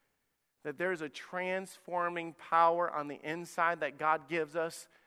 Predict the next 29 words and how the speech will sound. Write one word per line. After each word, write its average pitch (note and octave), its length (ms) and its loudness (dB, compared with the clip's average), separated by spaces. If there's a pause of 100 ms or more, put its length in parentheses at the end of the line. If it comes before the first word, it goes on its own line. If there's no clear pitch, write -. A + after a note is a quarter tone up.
(380)
When D3+ 180 -8
there's D#3 200 -4
no E3 180 -2
evidence E3 420 -2
of D3+ 100 -14
that, E3 300 4
it D3 160 -10
scares E3 500 -4
me E3+ 120 -10
to D3 100 -6
death D#3 340 2
for C#3 120 -10
people E3+ 360 -8
that C#3 200 -2
go D#3 160 -2
through E3 180 -12
the D3+ 80 -8
motions. D#3+ 680 -6 (520)
I D3 100 0
think E3 240 -4
of F3 80 0
that D#3+ 220 6
passage E3+ 420 4
in C#3+ 140 -6
Matthew E3 460 4
when D#3 180 -4
he D#3+ 140 -6
says E3 340 2
that C#3 260 -2